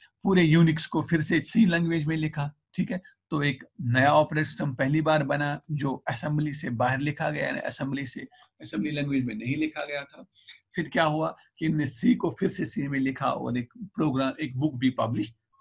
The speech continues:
की। तो ये जो थी बेसिक्स कि कैसे हमारे पास जो सी लैंग्वेज है ये कैसे आई।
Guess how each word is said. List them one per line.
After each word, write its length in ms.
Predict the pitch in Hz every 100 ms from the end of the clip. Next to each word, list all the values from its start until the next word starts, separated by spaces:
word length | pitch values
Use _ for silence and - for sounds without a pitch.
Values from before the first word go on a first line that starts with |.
| -
की। 180 | 160 - _ -
तो 80 | 214
ये 100 | 214
जो 140 | 220
थी 420 | - 190 202 - _ _ _ -
बेसिक्स 540 | 180 220 - - - _ _ _ -
कि 100 | 196
कैसे 440 | 175 160 180 170
हमारे 300 | 156 151 147
पास 220 | 147 147 135
जो 120 | 131
सी 240 | - 226
लैंग्वेज 420 | 143 135 123 120
है 60 | 123
ये 120 | 127
कैसे 340 | 113 107 113 -
आई। 260 | - -